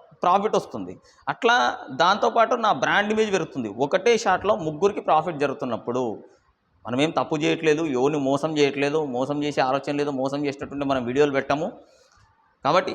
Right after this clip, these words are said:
ముందుకెళ్ళాలంటే ఖచ్చితంగా ఎవరైతే ఇంట్రెస్ట్ ఉన్నారో వాళ్ళు పెట్టండి. మీ సపోర్ట్ అయితే ఎప్పటికి కావాలా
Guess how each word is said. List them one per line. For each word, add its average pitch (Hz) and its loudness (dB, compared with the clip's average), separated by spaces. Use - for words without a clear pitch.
ముందుకెళ్ళాలంటే 185 2
ఖచ్చితంగా 175 0
ఎవరైతే 151 4
ఇంట్రెస్ట్ 143 -2
ఉన్నారో 170 2
వాళ్ళు 160 2
పెట్టండి. 156 -2
మీ 175 -2
సపోర్ట్ 156 0
అయితే 160 0
ఎప్పటికి - -2
కావాలా 143 4